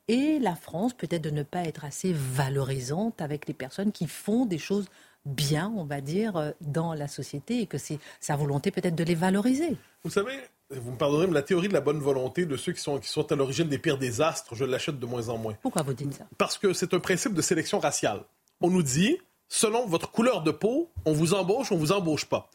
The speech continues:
Speaker 2: Il doit avoir un mot pour parler de ça, mais il me vient pas à l'esprit. Euh, non, c'est, ça veut dire, principe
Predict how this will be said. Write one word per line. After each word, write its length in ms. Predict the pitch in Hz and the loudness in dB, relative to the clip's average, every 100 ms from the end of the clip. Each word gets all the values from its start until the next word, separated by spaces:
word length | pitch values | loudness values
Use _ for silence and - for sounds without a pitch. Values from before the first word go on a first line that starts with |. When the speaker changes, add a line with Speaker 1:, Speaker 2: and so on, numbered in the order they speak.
| - - - | -18 -8 0
Speaker 2:
Il 80 | |
doit 140 | 147 247 | 2 4
avoir 180 | 262 226 | 4 2
un 60 | |
mot 140 | 214 220 | 2 2
pour 100 | 208 | 2
parler 300 | 190 165 165 | 2 4 2
de 40 | |
ça, 180 | - 254 | 4 2
mais 80 | 220 | 4
il 60 | 175 | 4
me 40 | |
vient 160 | 156 175 | 4 4
pas 120 | 208 | 2
à 20 | |
l'esprit. 380 | 175 - - - - - - - 190 | 2 0 -2 -4 -8 -14 -8 -2 2
Euh, 500 | 196 202 196 196 196 - | 4 4 6 4 2 0
non, 140 | 220 | 0
c'est, 160 | 214 - | 0 -2
ça 120 | - | 0
veut 80 | 247 | 2
dire, 100 | 381 - _ | 0 -6 _
principe 560 | - - 220 - - | 0 2 2 2 2